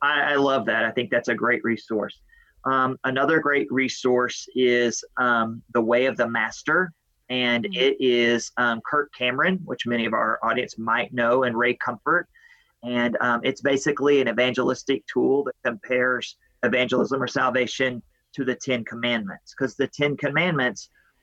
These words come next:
Speaker 1: are more widely accepted, especially among our Muslim or Islamic friends and Old Testament people. And the Ten Commandments are generally less, um,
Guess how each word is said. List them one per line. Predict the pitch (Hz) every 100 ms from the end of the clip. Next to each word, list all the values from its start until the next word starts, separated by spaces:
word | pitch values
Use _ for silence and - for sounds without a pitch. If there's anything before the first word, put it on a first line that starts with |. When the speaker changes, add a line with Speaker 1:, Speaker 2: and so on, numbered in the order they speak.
| -
Speaker 1:
are | 120
more | 127 135
widely | 120 127 143 160 139
accepted, | 117 - - 101 - 135
especially | 127 - 127 - 123
among | 113 113 120 120
our | 110 113
Muslim | 113 110 131 131
or | 120
Islamic | 104 113 123 120 117 110 _ _
friends | 110 110 131
and | 123 120
Old | 127 135
Testament | - 117 - 127 120 - _
people. | - 123 113 135 165 - - - _
And | 127
the | 123
Ten | - 160 151
Commandments | 147 143 151 143 127
are | 120
generally | - 156 175 185 143 127 127 120 107 _ _
less, | 123 123 135 131 - - _ -
um, | 131 120 110 104